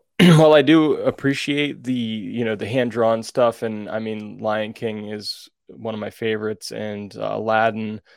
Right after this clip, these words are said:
um, probably my, my top two right there, and I love Beauty and the Beast as well. But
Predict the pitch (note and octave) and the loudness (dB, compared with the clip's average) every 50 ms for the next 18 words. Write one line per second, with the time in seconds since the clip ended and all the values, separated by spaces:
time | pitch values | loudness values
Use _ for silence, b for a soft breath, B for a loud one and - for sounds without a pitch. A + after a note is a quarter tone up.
0 | b b b b b A#2+ A#2 A2+ A2 G#2+ G#2+ G#2+ G#2+ A2 G#2+ - b b b b | b b b b b -4 0 0 0 0 -2 -6 -12 -14 -16 -18 b b b b
1 | b b _ _ - B2+ A#2+ A2+ A2 G#2+ G#2+ G#2+ A2 G#2+ - _ _ - B2 A#2 | b b _ _ -2 -2 -2 -2 -2 -4 -6 -6 -6 -8 -12 _ _ -10 -10 -10
2 | A2 - - A#2+ A2+ A2 - - - C3 B2+ A#2+ A#2+ A#2+ A2+ A2+ A2+ - A#2 A2+ | -8 -6 -6 -4 -4 -6 -6 -10 -8 -6 -6 -4 -4 -4 -6 -6 -6 -6 -6 -6
3 | A#2 A#2 A2+ A2+ A2+ A#2 A#2 A2 A2+ A2+ A#2 A#2+ G#2+ G2+ A2+ A2+ A2+ A2 A2 A2 | -4 -4 -6 -6 -6 -6 -4 -4 -4 -4 -4 -6 -6 -6 -8 -6 -6 -6 -8 -8
4 | G#2+ A2 A#2 A#2 G#2+ - - G#2 G2+ A2+ B2 A#2+ A#2 A#2+ A2+ - b b b b | -8 -8 -8 -8 -10 -12 -16 -14 -8 -4 -2 0 0 -2 -4 -6 b b b b
5 | b b b b b _ _ - C#3 C#3 C#3 - | b b b b b _ _ 4 6 6 6 4